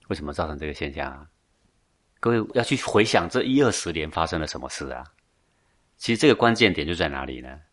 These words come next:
就在于西风东渐。中国的进步是这一二十年的事情啊，这种进步当然是举世所共睹啊。但是在这个之前是落后的，这个落后的时候，伸长的脖子都是往欧美看的。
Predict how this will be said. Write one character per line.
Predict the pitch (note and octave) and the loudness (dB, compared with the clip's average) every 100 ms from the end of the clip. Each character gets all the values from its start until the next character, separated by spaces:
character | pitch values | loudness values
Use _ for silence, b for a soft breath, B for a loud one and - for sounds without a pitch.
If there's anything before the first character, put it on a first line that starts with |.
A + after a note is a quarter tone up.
| _ _ _ _ | _ _ _ _
就 | - C3+ | -6 0
在 | B2+ | 2
于 | G2+ | 2
西 | F#2+ - B2 | 0 -2 -2
风 | - A#2+ | 0 0
东 | A#2+ A2+ A#2 | 2 0 2
渐。 | G#2+ C#2+ _ _ _ _ _ _ _ _ _ - | 0 0 _ _ _ _ _ _ _ _ _ -10
中 | C#3+ | -6
国 | C3+ G2+ | -2 0
的 | |
进 | - A#2 | 0 0
步 | A2+ | 0
是 | G#2+ | -4
这 | - G#2+ | 0 2
一 | G#2 | 4
二 | G#2 | 2
十 | - D#2+ | 2 -2
年 | D#2 | -2
的 | D2+ | -2
事 | F2+ | -4
情 | C#2 C2+ | -6 -10
啊， | C#2 - _ _ _ | -12 -16 _ _ _
这 | A#2 | 0
种 | A2 | 0
进 | A#2 G2+ | 0 0
步 | G2+ | 2
当 | G2+ | 2
然 | F2 | 2
是 | E2 F#2+ | -2 -6
举 | - | -6
世 | C#2 G2+ | -4 -4
所 | F2 D2+ C2+ | -2 -2 -2
共 | E2 D2 | -2 -2
睹 | - - | -10 -16
啊。 | - _ _ _ _ b b b | -20 _ _ _ _ b b b
但 | C#3 | 0
是 | C3+ | 4
在 | C#3+ | 4
这 | C3 A#2 | 4 4
个 | |
之 | G#2+ B2 | 4 2
前 | A#2+ D#2 | 0 -2
是 | - G2+ | 0 2
落 | G2 E2 | 4 4
后 | E2 C2 | 0 -2
的， | - - | -10 -10
这 | - | 0
个 | B2 | 4
落 | B2 C3 | 6 8
后 | C3 | 8
的 | G#2 | 6
时 | F#2+ | 6
候， | A2 - _ - | 4 2 _ -16
伸 | - - B2+ | -12 2 2
长 | B2 F2+ | 4 2
的 | F#2 | 0
脖 | - F2+ | -2 -2
子 | |
都 | F2+ F#2+ | 0 0
是 | F#2+ | 0
往 | C#2+ | -4
欧 | C#2+ E2 | 0 -2
美 | D#2 - | -2 -4
看 | - C2+ | -4 -4
的。 | - | -6